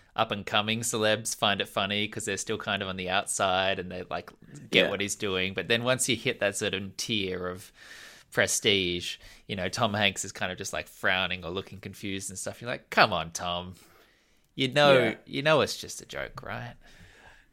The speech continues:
Speaker 2: Yeah, and I don't even think, I thought he was brilliant. <clears throat> And I don't even think that he was
Speaker 1: He was, he was less provocative. He was less
Speaker 2: I think
Speaker 1: targeted
Speaker 2: so,
Speaker 1: at
Speaker 2: yeah.
Speaker 1: individual people this year and more at, like, the overarching, like, industry.
Speaker 2: Yeah.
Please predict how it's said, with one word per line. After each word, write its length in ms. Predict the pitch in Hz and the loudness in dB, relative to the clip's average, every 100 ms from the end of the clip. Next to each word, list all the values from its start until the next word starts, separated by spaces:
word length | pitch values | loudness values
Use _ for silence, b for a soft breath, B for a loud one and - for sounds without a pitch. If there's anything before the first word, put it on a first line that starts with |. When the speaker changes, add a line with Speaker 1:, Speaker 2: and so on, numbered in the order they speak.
| _ | _
Speaker 2:
Yeah, 340 | 131 104 73 | 6 6 6
and 100 | 110 | 4
I 40 | 135 | 4
don't 220 | - 120 | 6 6
even 180 | 92 98 | 6 2
think, 280 | 117 104 - | 0 -2 2
I 120 | 113 | 2
thought 160 | 131 143 | 6 4
he 60 | 98 | 4
was 140 | 80 | 0
brilliant. 440 | - 87 92 104 - | 0 0 0 -4 2
<clears throat> 60 | - | 10
And 480 | 208 165 127 - 123 | 10 10 4 4 6
I 40 | |
don't 180 | 127 135 | 8 6
even 200 | 110 90 | 4 4
think 240 | 95 73 | 0 0
that 120 | - | -4
he 100 | 92 69 | -2 -2
was 440 | 73 - - - - - - - _ _ - | -2 -4 -8 -10 -14 -20 -20 -20 _ _ -4
Speaker 1:
He 160 | 170 | 0
was, 320 | 175 226 170 - | 4 4 2 2
he 120 | 170 | 4
was 140 | 226 131 | 4 4
less 260 | 120 165 | 6 4
provocative. 580 | - 113 107 - 107 85 | 4 4 4 4 2 2
He 80 | 127 | 0
was 140 | 139 127 | 0 2
less 260 | 131 180 - | 4 4 6
Speaker 2:
I 160 | 143 131 | 6 8
think 120 | - | 6
Speaker 1:
targeted 60 | 110 | 2
Speaker 2:
so, 60 | 107 | 2
Speaker 1:
at 40 | |
Speaker 2:
yeah. 40 | 107 | 2
Speaker 1:
individual 420 | 110 120 107 101 | 2 2 2 -2
people 420 | 117 113 110 85 | -2 -2 -2 -8
this 260 | 98 101 - | -8 -6 -6
year 240 | 78 67 - | -6 -8 -4
and 200 | 101 101 | -4 -2
more 260 | 110 113 | 0 0
at, 100 | 101 101 | 0 -4
like, 300 | 92 - - b b b b - | -8 -10 -20 b b b b -8
the 140 | 101 | -2
overarching, 880 | - 98 95 85 85 - - 80 82 | 0 0 0 0 0 -2 -10 -10 -10
like, 260 | 69 73 - | -10 -12 -12
industry. 600 | 82 92 92 - - 107 b b b b b b _ - - | -12 -8 -10 -10 -14 -16 b b b b b b _ -20 -10
Speaker 2:
Yeah. 260 | 73 - | -4 -2